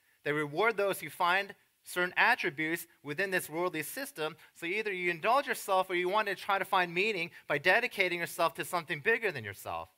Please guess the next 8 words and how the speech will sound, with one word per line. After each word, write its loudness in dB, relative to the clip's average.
But -10
then 2
he -2
concludes -8
this. -8
"The -6
only -2
antidote -2